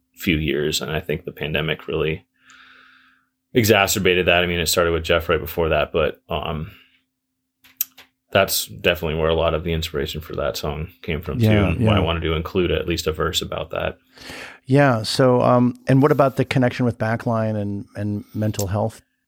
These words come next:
Speaker 1: Yeah. So we, we wanted to find an outlet to do some sort of good with the song, uh, especially going into the studio a week after Max Graham passed away. Uh, Max Graham is from Kind Country, by the way, uh,
Speaker 2: Oh, okay.
Speaker 1: Minnesota band. And
Speaker 2: Oh.
Speaker 1: he's,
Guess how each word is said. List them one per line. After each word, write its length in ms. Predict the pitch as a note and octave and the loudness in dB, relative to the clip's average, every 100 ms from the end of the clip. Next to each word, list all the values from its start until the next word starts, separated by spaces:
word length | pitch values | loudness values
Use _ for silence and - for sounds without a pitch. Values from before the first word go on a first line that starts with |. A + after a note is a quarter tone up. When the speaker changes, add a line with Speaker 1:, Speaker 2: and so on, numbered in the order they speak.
| _ | _
Speaker 1:
Yeah. 280 | D3 A2+ F#2 | 0 2 2
So 300 | - A2+ G#2+ | 2 4 4
we, 220 | A#2+ B2 | 4 2
we 200 | A2 A#2+ | 2 2
wanted 240 | A#2 A2+ A2 | 4 4 2
to 80 | G#2 | 0
find 240 | F#2+ F#2+ | 0 2
an 80 | F#2 | 2
outlet 260 | F#2+ F2+ - | 2 2 -2
to 80 | |
do 220 | F2 F#2+ F2+ | -4 -2 0
some 320 | - F2+ F2+ | 0 0 0
sort 220 | G2 F#2 | 0 2
of 160 | F2 E2+ | 0 2
good 220 | F#2 E2+ | 2 2
with 200 | F#2 F2+ _ F#2+ | 0 -2 _ -6
the 120 | F2 | -2
song, 560 | - F2 F2 F2 F#2 - | 0 0 -2 -4 -8 -6
uh, 200 | F#2 E2+ E2+ | -2 -2 -2
especially 680 | - F2+ - F#2 F2 E2+ _ _ - _ - | -2 -2 2 2 2 -2 _ _ -20 _ 0
going 240 | G2 G2 | 2 4
into 140 | F#2+ F2+ | 2 2
the 80 | E2+ | 0
studio 500 | - F2+ F2 F2+ F2 | 0 2 4 4 2
a 40 | |
week 200 | F2 F2 | 0 0
after 500 | F2+ - F#2 F2 - | 0 0 -2 -2 -4
Max 340 | F#2+ F2+ F2+ - | -2 -2 -2 -4
Graham 240 | F2+ F2 | -6 -4
passed 280 | F#2+ F2 - | -2 -2 0
away. 440 | F#2 F#2+ F#2 - - | 2 2 2 -4 0
Uh, 160 | G#2 F#2+ | 2 4
Max 240 | G#2+ G#2+ | 2 0
Graham 160 | G#2 F2+ | 0 -2
is 80 | E2 | -4
from 140 | E2+ | -8
Kind 300 | - F2 F2 | -6 -6 -4
Country, 340 | F#2 F2 F2+ E2+ | -6 -6 -6 -2
by 200 | F2+ E2+ | -2 0
the 60 | E2+ | 0
way, 180 | F2 - _ - | -2 -6 _ -20
uh, 40 | - - _ _ | -20 -20 _ _
Speaker 2:
Oh, 180 | F#2+ F2+ A2+ | 2 4 4
okay. 40 | |
Speaker 1:
Minnesota 360 | - A2 F#2 F2+ | 2 2 0 0
band. 380 | F2 F2 F#2+ - _ _ | -2 -2 -4 -8 _ _
And 280 | B2 A#2+ G#2+ | 0 2 2
Speaker 2:
Oh. 20 | |
Speaker 1:
he's, 320 | G#2 F#2+ - | 0 0 -2